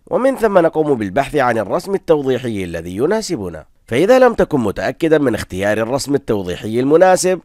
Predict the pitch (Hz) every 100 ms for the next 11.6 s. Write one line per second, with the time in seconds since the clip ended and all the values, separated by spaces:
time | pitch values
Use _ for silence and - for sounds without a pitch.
0 | _ _ 123 165 208 269 254 233 190 151
1 | 165 151 139 110 95 107 151 185 185 175
2 | 185 170 _ - 113 107 143 151 147 139
3 | - 233 214 190 165 - 143 127 117 127
4 | 113 92 - 135 - 127 98 85 85 101
5 | 202 220 - 85 - _ _ - 160 -
6 | 262 240 208 165 143 104 87 85 101 113
7 | 151 156 180 180 - - - 98 107 139
8 | 160 160 151 175 - 165 135 196 214 185
9 | 185 147 110 156 240 226 196 175 170 147
10 | 127 113 98 101 135 147 131 120 92 85
11 | 92 - 214 156 92